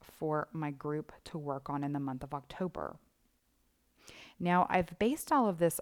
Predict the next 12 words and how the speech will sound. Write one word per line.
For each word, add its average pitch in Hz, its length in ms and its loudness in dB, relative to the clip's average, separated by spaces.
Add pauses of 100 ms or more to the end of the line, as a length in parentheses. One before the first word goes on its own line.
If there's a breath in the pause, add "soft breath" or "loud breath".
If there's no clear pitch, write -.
off 165 220 4
of 165 100 -2
a 165 80 2
technique 151 720 -4
I've 151 220 0
learned 147 500 -4
from 156 280 -6
a 147 100 -6
life 139 300 -4
coach - 360 -6
I 156 80 -4
follow 139 540 -4